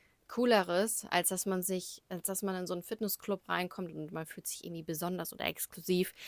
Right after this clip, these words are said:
direkt schon am Eingang. Also, das ist schon mal ein ganz anderes Gefühl. Das ist etwas, wonach du natürlich deine neue Gewohnheit und Routine ausrichten kannst.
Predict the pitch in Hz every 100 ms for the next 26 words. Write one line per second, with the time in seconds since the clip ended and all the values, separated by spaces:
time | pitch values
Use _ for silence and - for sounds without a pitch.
0 | - - - 170 180 - 175 160 - 160
1 | 151 139 170 - 165 170 165 165 - 226
2 | - 214 185 165 160 160 156 160 - 160
3 | 151 160 - 160 180 185 - - - -
4 | - - _ _ 196 220 262 - 220 233
5 | 226 - 196 190 185 208 - - 196 190
6 | 190 185 185 - _ _ _ 185 - 190
7 | 185 190 175 170 170 170 170 170 175 196
8 | 202 185 175 175 - 165 - - 170 160
9 | 185 175 - 170 - 196 220